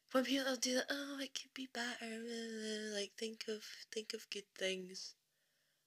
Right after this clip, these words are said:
Sometimes I just don't want to do that, and this is one of those times. It's just, it's fucking <laughs> bullshit. I absolutely hate it. And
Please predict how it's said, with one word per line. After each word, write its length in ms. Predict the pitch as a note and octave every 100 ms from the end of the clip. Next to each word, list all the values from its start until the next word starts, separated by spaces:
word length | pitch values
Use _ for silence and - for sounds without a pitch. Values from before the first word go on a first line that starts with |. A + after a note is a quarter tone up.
| - -
Sometimes 400 | - A#3 A#3+ A3+
I 40 |
just 180 | A#3 G#3
don't 100 | G#3
want 180 | F#3 F#3
to 100 | -
do 120 | F#3
that, 160 | E3 -
and 160 | F3 F3
this 200 | F#3 G3
is 120 | F#3
one 160 | F#3 E3+
of 40 |
those 240 | E3 E3
times. 540 | - - - C3 - - _ - - _ _
It's 140 | - -
just, 480 | G3 F#3 - - - - -
it's 120 | -
fucking 680 | - - - F#4 - A4 E4+
<laughs> 60 | F#3+
bullshit. 680 | D4+ - - - - F#3 -
I 360 | - - B3+ C#4+
absolutely 720 | - - D4 A#3+ G#3 - F#3
hate 280 | F#3+ G#3 G3
it. 180 | D3+ - - - - - A#3+
And 440 | C4 D4 B3 B3